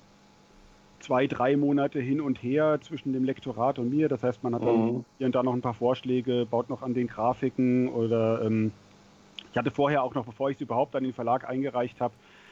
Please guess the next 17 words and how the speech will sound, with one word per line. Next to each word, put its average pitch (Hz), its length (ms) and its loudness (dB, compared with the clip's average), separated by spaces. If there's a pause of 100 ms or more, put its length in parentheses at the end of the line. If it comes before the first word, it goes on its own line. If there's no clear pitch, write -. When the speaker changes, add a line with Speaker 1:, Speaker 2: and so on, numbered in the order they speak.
(180)
Speaker 1:
mir 131 120 4
noch 127 120 2
einen 123 120 2
Monat 135 320 2
genommen, 135 480 2
äh, 127 340 2 (180)
in 131 100 -4
dem 131 180 -2
ich's - 140 -6
noch 127 180 2
ein 143 100 -4
paar 113 140 -2
Freunden 147 340 0
zum 156 160 -4
Lesen 147 300 -2
gegeben 143 420 -2
hab. 135 240 0